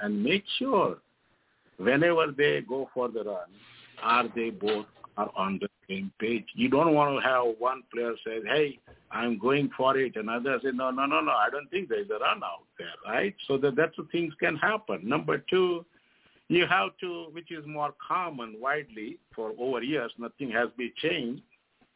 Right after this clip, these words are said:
Basics in crickets are very simple. Whoever is going at the danger end, the risky end, is the one makes the call. And if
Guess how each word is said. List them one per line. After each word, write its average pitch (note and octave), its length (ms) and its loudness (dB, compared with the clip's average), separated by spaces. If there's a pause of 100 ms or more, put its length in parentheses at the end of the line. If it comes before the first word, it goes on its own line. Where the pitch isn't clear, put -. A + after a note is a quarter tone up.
(440)
Basics D#3 420 2
in C#3 160 0
crickets C#3+ 420 -2
are C3 160 2
very B2+ 400 -2
simple. D3+ 540 -6 (480)
Whoever F#3+ 380 4
is D#3+ 200 -10
going D3+ 280 -6
at C3 160 -10
the B2 80 -10
danger A#2+ 380 -10
end, G#2+ 360 -14 (300)
the A2+ 100 -8
risky B2 420 -6
end, F#2+ 340 -2 (300)
is D3 200 4
the C#3 100 4
one C3 260 2
makes A2 240 -8
the G2+ 80 -12
call. - 260 -14 (720)
And D3+ 160 4
if F#3 120 4